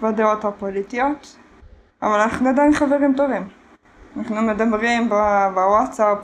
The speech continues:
ובשיחות וידאו. כאילו, אנחנו חברים מאוד מאוד טובים.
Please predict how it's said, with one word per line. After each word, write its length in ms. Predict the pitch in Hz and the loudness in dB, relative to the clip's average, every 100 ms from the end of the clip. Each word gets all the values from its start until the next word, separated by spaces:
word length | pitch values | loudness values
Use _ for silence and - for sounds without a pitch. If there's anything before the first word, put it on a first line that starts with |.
| - | -4
ובשיחות 600 | 190 196 - 202 202 - | -6 -6 -16 -14 -14 -6
וידאו. 360 | 233 226 226 214 - - - - _ _ - 208 - | -4 -2 -2 -4 -8 -20 -20 -20 _ _ -10 -10 -6
כאילו, 220 | 247 269 | -2 0
אנחנו 280 | 285 262 262 | 0 0 0
חברים 440 | 269 247 247 262 | 0 -2 0 2
מאוד 160 | 254 247 | 2 2
מאוד 180 | 247 247 | -2 -4
טובים. 240 | 233 196 | -8 -10